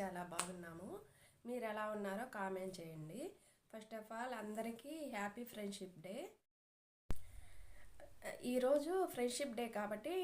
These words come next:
నా ఫ్రెండ్స్ గురించి మీతో షేర్ చేసుకోవాలనుకుంటున్నాను. Just నాకు one and half మంత్లోనే నాకు బాగా క్లోజ్ అయిన ఫ్రెండ్స్ గురించి చెప్దాం అనుకుంటున్నాను.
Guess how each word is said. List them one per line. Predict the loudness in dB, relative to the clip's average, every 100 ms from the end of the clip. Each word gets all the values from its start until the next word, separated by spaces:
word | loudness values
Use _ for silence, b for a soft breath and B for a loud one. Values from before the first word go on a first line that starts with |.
| 8 8 4 -2 -2
నా | 2 2
ఫ్రెండ్స్ | 4 4 4 4
గురించి | 4 4 2 4
మీతో | 4 4 2 0
షేర్ | 2 2 2 2
చేసుకోవాలనుకుంటున్నాను. | 2 2 4 4 4 0 -2 -6 -6 -6 -2 0 2 0 B B B B -10
Just | -6 -4 -2 0
నాకు | 4 2 2 -4 -4 -6 -12 -4
one | -2
and | 0 0
half | 0 0
మంత్లోనే | -2 0 0 -2 -10 -14 -18 -16 -4 0 2
నాకు | 2 2 0 -2
బాగా | 0 2 2 2
క్లోజ్ | -2 -2 -2 0
అయిన | 0 2 2
ఫ్రెండ్స్ | 0 -2 0 2 2
గురించి | 2 0 0 -2 -4
చెప్దాం | -2 0 2
అనుకుంటున్నాను. | 2 0 -4 -6 -8 -6 -4 -4